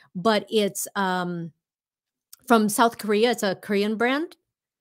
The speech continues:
By the way, I love brands that are, uh, are Korean brand su-, skincare.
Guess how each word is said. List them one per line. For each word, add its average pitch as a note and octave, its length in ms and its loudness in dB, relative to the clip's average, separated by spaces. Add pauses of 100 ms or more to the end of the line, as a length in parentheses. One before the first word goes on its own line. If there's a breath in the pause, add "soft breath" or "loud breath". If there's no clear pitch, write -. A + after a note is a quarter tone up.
(480)
By G#3+ 140 2
the G3+ 60 2
way, G#3+ 160 2
I G3 80 2
love G3 640 0 (260)
brands G3 420 -2
that F3+ 140 -2
are, E3+ 300 -6
uh, F3+ 160 -8 (260)
are F3 220 -10 (400)
Korean F#3+ 480 -2
brand F3 340 -4
su-, - 220 -6
skincare. G3 640 -4